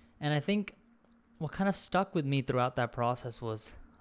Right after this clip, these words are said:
I really enjoyed it. I enjoyed the fact that a lot of people would see this, they would use this, everybody would get eyes on it. This was like, and it was gaining a lot of traction, like, our event, 'cause we were inviting people. Um, and it was a mess at the end. <laughs> Like, the event was crazy.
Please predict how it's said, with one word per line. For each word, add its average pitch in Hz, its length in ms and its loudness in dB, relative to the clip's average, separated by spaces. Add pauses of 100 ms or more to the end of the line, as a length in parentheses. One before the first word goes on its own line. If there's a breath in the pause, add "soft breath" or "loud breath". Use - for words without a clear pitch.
I 127 80 2
really 208 200 6
enjoyed 190 400 4
it. - 140 -2
I 113 80 2
enjoyed 120 420 2
the 127 80 2
fact 123 320 0
that 120 80 0
a - 20 0
lot 113 160 4
of 113 60 -2
people 117 240 -4
would 113 140 -6
see 214 240 -2
this, 170 300 -2
they 120 120 -4
would 113 200 -6
use 160 280 -2
this, 139 280 0
everybody 123 380 -2
would 117 140 -4
get - 180 -4
eyes 120 280 0
on 123 120 2
it. 120 100 -4
This 123 160 -6
was 120 160 -4
like, 110 140 0
and 131 80 2
it - 20 2
was 139 100 2
gaining 180 200 2
a 165 40 0
lot 147 120 4
of 123 80 -2
traction, 120 460 0
like, 107 160 -2
our 110 120 2
event, 113 300 -2
'cause 117 120 -6
we 123 60 -2
were 117 60 0
inviting 110 380 0
people. 113 380 -6 (520 loud breath)
Um, 110 340 -2 (280 loud breath)
and - 80 -4
it 147 40 4
was 120 100 2
a 104 60 -2
mess 104 480 -6
at - 120 -8
the 110 100 -2
end. 110 240 -2
<laughs> - 0 -
Like, - 140 -8
the 127 100 4
event 123 320 2
was - 140 -8
crazy. 104 640 -6